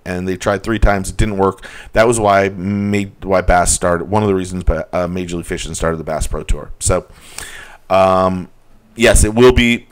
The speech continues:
it will be called the F L W Pro Circuit from here on out. Um, they'll, they'll still have the Costa Series, the B F Ls, and all that stuff, but the, the main one, uh, i-, is that. Uh, Chris, uh,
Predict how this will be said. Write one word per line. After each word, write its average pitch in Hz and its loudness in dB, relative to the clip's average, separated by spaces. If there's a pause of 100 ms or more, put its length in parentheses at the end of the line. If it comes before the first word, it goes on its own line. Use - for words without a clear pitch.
(240)
it 113 2
will 107 0
be 107 -4
called 101 4
the 95 -4
F 101 0
L 101 2
W 87 -2
Pro - 2
Circuit - -6
from 82 -14
here 85 -4
on 76 -6
out. 57 -10 (260)
Um, 78 -8 (480)
they'll, 104 2
they'll 104 0
still 123 2
have 117 4
the 110 -8
Costa 117 0
Series, 117 0
the 95 -8
B 98 -4
F 95 -6
Ls, 95 2 (340)
and 95 -2
all 95 4
that 90 2
stuff, 90 -2
but 87 -4
the, 87 -10
the 87 -12
main 101 -6
one, 92 -4 (800)
uh, 82 2
i-, 87 -2 (100)
is 95 -2
that. 82 -2
Uh, 110 -14
Chris, 160 0 (200)
uh, 120 0